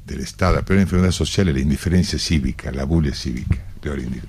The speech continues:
es la, es la peor enfermedad social. Yo no quiero ser un enfermo socialmente, entonces siento la necesidad de participar.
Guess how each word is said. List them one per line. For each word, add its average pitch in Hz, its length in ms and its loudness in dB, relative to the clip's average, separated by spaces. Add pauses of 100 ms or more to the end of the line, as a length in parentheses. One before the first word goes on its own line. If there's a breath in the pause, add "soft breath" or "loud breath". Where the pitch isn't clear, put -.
(160)
es 76 120 -4
la, 71 100 -2
es - 320 -8
la - 80 -6
peor 82 480 2 (260)
enfermedad - 380 -4
social. - 460 -8 (800 loud breath)
Yo 107 120 6
no 123 100 4
quiero 147 180 4
ser 113 140 4
un 95 60 8
enfermo 87 520 4
socialmente, 90 760 2
entonces 101 300 -6
siento 107 280 2
la 85 80 4
necesidad 98 260 4
de 87 80 6
participar. - 840 -6